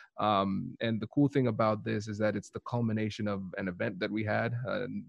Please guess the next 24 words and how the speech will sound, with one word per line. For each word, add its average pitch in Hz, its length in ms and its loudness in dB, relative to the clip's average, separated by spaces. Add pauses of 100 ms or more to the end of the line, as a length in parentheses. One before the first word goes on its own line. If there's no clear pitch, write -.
(140)
a - 60 -2
summit 120 440 0
that 110 100 -4
we 113 80 0
had 113 200 2
with 107 120 0
over 107 200 -2
six - 420 -8 (140)
hundred, 117 400 0 (340)
uh, 104 140 4
participants, 120 760 -2
and 104 180 -4
we 101 80 -2
partnered 117 360 -2
with 101 160 0 (120)
m-, 104 140 -4 (480)
four 127 220 4
universities 113 680 2
to - 80 -6
put 117 160 -2
it 101 100 -2
on. 117 300 0 (400)
And 110 140 -4
then 113 480 -2